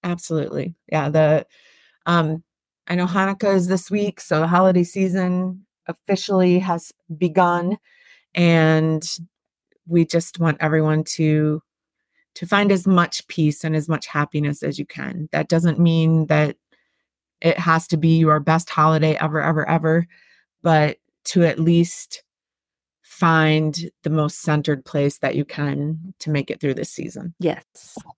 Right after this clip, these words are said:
Speaker 2: absolutely. All right. Have a wonderful holiday season, everyone.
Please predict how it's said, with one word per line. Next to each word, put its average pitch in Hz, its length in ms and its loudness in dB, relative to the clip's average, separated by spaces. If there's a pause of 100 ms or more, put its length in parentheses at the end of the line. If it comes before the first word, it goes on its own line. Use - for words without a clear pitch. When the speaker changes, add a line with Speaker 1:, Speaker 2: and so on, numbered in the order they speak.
(540)
Speaker 2:
absolutely. 247 840 0 (880)
All 359 60 4
right. 554 160 -2
Have 233 160 0
a 240 60 6
wonderful 240 380 2
holiday 247 400 2
season, 240 360 0
everyone. 202 500 0